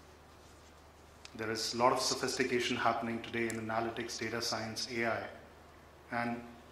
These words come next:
progressive companies are doing everything to make what I say,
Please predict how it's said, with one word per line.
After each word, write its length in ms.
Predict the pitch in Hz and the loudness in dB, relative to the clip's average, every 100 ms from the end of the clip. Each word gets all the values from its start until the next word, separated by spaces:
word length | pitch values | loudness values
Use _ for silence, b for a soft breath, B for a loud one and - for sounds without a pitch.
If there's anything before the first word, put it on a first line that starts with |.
| - - - | -20 -20 0
progressive 600 | 131 127 135 139 147 - | 2 6 6 6 4 4
companies 640 | 127 120 120 113 110 - - | 6 6 2 -2 -2 -4 4
are 260 | 113 117 113 | 4 4 2
doing 340 | 120 120 127 135 | 0 0 -2 0
everything 520 | 127 123 127 131 120 | 2 4 2 2 0
to 100 | 123 | 2
make 420 | 117 120 104 - - - | 2 0 -2 -8 -12 -4
what 280 | 117 117 - | -2 -2 -2
I 200 | 117 120 | 2 2
say, 420 | 117 - 110 101 | 2 0 -2 -4